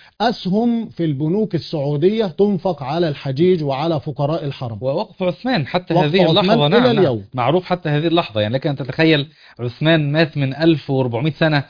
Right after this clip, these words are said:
Speaker 1: ولا زال.
Speaker 2: ولا زال عداد
Speaker 1: وإلى
Speaker 2: حسنات
Speaker 1: يوم القيامة.
Speaker 2: عثمان، آه، يعني بعدله وسعته و-، آه، وصداق-، وصداقته الجارية.
Speaker 1: صحيح.
Speaker 2: يعني أنا لذلك دايما بقول يعني من هنا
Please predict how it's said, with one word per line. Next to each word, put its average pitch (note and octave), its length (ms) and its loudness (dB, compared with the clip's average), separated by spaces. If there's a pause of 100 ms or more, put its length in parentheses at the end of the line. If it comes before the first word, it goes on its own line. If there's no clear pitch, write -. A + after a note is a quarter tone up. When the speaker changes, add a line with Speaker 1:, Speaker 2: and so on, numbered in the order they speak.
(120)
Speaker 1:
ولا C#3 260 0
زال. C#3 240 0
Speaker 2:
ولا C#3+ 240 4
زال D#3 280 4
عداد C#3 280 0
Speaker 1:
وإلى G#3+ 160 4
Speaker 2:
حسنات F3+ 220 2
Speaker 1:
يوم F3+ 120 0
القيامة. C3+ 240 0
Speaker 2:
عثمان، A#2+ 420 0
آه، A#2 260 -8
يعني B2 480 -2 (280)
بعدله B2 800 0
وسعته A#2 1080 0
و-، A2 140 -2
آه، A2+ 580 -4
وصداق-، B2 500 -6
وصداقته D3 440 0
الجارية. C#3 420 0 (180)
Speaker 1:
صحيح. C3 180 -6
Speaker 2:
يعني B2+ 260 2
أنا D#3 120 2
لذلك E3 300 4
دايما D3 260 0
بقول B2 500 -4 (380)
يعني A2+ 680 -4
من F3 300 0
هنا E3+ 340 0